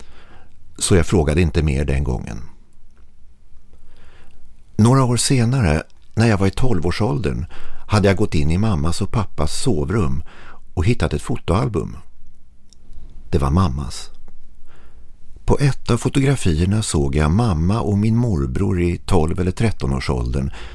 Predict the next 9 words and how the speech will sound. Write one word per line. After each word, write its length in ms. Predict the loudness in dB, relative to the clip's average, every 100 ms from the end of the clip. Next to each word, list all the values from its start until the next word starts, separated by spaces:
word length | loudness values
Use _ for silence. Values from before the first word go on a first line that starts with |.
| -4
tillsammans 580 | -2 2 2 2 0 2
med 100 | 2
mormor 560 | 2 0 0 0 -2 0
och 80 |
morfar 720 | 2 2 -2 -2 -2 -2 -4 -8 -10 -10
grupperade 760 | -4 2 2 4 2 2 0 -2
på 120 | 0
en 100 | -2
filt 600 | 0 0 0 -4 -8 -10